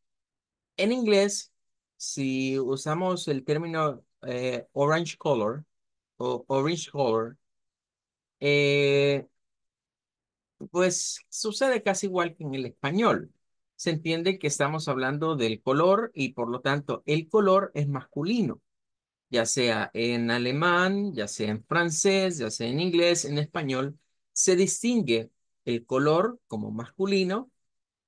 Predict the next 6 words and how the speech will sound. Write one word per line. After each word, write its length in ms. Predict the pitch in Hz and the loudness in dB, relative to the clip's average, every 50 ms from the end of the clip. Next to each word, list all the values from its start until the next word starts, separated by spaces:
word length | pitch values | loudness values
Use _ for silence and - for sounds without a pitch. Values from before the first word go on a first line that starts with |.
| _ _ _ _ | _ _ _ _
y 120 | - 147 170 | 0 2 2
la 120 | 185 180 | 2 2
fruta 600 | 180 - - 311 285 - - - 98 104 104 - _ _ _ _ _ _ _ _ _ _ - | 2 0 0 0 0 0 0 -2 -2 -2 -4 -8 _ _ _ _ _ _ _ _ _ _ -8
como 220 | 113 107 104 101 - | -6 -4 -4 -6 -6
femenino. 600 | - 113 110 113 139 185 240 269 247 - - _ _ _ _ _ _ _ _ _ _ _ _ _ _ _ _ _ _ _ _ _ _ _ _ _ - - _ | -6 -4 -2 0 2 2 4 4 2 0 -2 _ _ _ _ _ _ _ _ _ _ _ _ _ _ _ _ _ _ _ _ _ _ _ _ _ -20 -18 _
Bueno, 360 | - 117 113 135 127 - - | -8 -4 -2 0 0 -2 -4